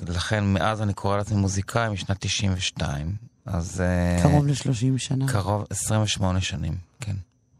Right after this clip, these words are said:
Speaker 2: אוקיי.
Speaker 1: ואת
Speaker 2: זאת הייתה
Speaker 1: השירים
Speaker 2: בחירה נכונה מבחינתך לבחור בזה?
Speaker 1: אה, ברור.
Speaker 2: עמדו
Speaker 1: זה
Speaker 2: אופציות אחרות?
Speaker 1: קודם כל לא. דאגתי שלא תהיינה.
Speaker 2: לא, דאגת לזה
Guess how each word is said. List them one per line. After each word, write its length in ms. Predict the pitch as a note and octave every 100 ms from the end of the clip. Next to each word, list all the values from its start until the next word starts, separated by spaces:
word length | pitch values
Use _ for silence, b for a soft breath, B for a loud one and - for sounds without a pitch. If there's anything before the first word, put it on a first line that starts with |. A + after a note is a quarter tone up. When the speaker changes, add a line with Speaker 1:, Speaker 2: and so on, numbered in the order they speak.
| _
Speaker 2:
אוקיי. 340 | C#3 B2+ B2 A#2+
Speaker 1:
ואת 100 | A#2
Speaker 2:
זאת 80 | -
הייתה 160 | C3+
Speaker 1:
השירים 300 | D3+ D#3+ A#2
Speaker 2:
בחירה 240 | B2 C#3+ D3
נכונה 460 | D3 - C#3+ C#3+
מבחינתך 680 | - F#3 - - E3+ - - G3
לבחור 340 | F#3 - -
בזה? 280 | E3 F#3 F3+ G#3+ - _ _ _ _ _ _
Speaker 1:
אה, 180 | - F2 D#2+
ברור. 440 | E2 E2 E2+ A#2 A2 F2+ B B B - _ _ G2+
Speaker 2:
עמדו 200 | B2+ G2
Speaker 1:
זה 80 |
Speaker 2:
אופציות 560 | C#3+ C3+ B2 - B2+ B2+
אחרות? 640 | C3+ A2+ A2 A2+ F#3+ - - - - _ _ _ -
Speaker 1:
קודם 280 | G#2 G2+
כל 240 | G#2 G#2+ F2+
לא. 260 | F2+ E2+ F2+ G#2 B2 _
דאגתי 580 | F2 F#2 D#2 G#2+ G2+ G2+
שלא 460 | - F#2+ F2+ F#2 F2+
תהיינה. 500 | - F2+ E2+ D#2+ F2+ G2+ - -
Speaker 2:
לא, 140 | D#3+ -
דאגת 380 | C3+ A#2+ C#3
לזה 320 | F3+ E3+ F3